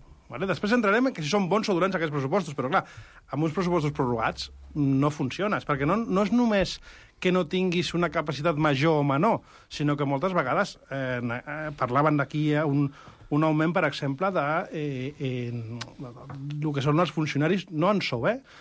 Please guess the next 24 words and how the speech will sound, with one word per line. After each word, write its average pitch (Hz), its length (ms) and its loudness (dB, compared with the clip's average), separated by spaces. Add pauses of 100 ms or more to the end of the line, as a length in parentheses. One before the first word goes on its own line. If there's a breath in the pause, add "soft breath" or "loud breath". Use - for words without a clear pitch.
(280 loud breath)
sinó 139 320 0
que 143 120 -2
ara 143 180 4 (240)
em 143 140 0
sembla 156 360 2
que 156 140 -2
he 147 100 2
llegit, 147 340 0
ara 139 140 2
aquí 135 160 -2
em 139 80 0
corregireu, 139 500 0 (300 loud breath)
que 143 80 0
augmentaran 147 360 2
un 175 120 0
cent 165 380 0 (140)
vuit 147 260 0 (100)
per 143 120 -2
cent 160 400 -2
les 143 120 -4
places 143 240 -2
de 135 80 -2
funcionaris. 117 640 -8 (160)
Vale. 117 180 -10